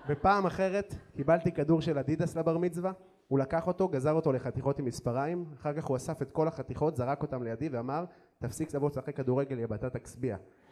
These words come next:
שזה ארטישוק ירושלמי. לא יודע מה הקשר.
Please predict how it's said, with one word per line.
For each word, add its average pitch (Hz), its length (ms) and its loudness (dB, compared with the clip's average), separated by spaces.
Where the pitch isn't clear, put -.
שזה 190 360 6
ארטישוק 202 380 4
ירושלמי. 135 540 2
לא 147 100 4
יודע 160 200 6
מה 143 140 2
הקשר. 110 460 -4